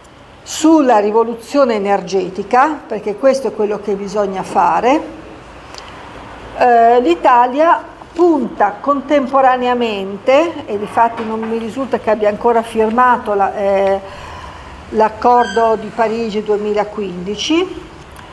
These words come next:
l'Italia punta ad essere la centrale, come si usa dire, il hub del gas, per mille ragioni, perché ha una storia legata all'eni,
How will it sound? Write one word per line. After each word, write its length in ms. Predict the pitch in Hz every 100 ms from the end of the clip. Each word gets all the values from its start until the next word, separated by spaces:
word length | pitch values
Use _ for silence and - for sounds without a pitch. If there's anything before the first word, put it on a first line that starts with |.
| -
l'Italia 540 | 302 339 294 254 294 320
punta 400 | 277 277 247 320
ad 100 | 262
essere 640 | 233 - 294 285 302 285
la 160 | 240 226
centrale, 720 | 277 254 - 294 226 202 208
come 200 | 226 233
si 100 | 247
usa 160 | 240 240
dire, 220 | 247 240
il 100 | 233 233
hub 460 | 214 208 220 226
del 340 | 196 220 214 - -
gas, 640 | 202 185 180 - - 220 214 214 - - - - - - - - - - -
per 140 | 302
mille 320 | 240 254 240
ragioni, 520 | 214 202 269 311 240 196
perché 260 | 208 202
ha 180 | 208 202
una 200 | 214 214
storia 500 | - 247 226 226 220
legata 480 | 202 202 202 202 214
all'eni, 760 | 254 233 208 233 254 269 269